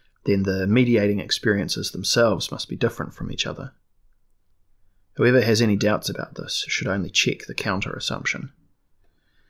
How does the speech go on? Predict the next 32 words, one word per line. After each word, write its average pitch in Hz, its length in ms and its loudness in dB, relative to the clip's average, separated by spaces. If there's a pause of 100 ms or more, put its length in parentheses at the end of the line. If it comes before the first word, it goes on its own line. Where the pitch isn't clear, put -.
(340)
If - 120 -10
the - 60 -12
process 117 460 2
of - 80 -6
seeing 104 380 4
were 95 120 0
to 90 80 -4
coincide 101 680 2
with - 120 -12
the - 60 -14
process - 440 -2
of - 80 -10
hearing, 110 460 2 (480)
it 117 60 0
would 95 100 2
be 98 160 -2
inconceivable 117 800 2
how 92 180 -6
colours 101 420 -4
could - 140 -6
be 98 100 -4
offered - 300 -4
to - 140 -8
us - 240 -12
through 107 180 -4
the 113 60 -10
former 98 520 -2
and 117 140 -10
sounds 95 420 -2
through - 200 -6
the - 80 -10
latter. 110 360 -8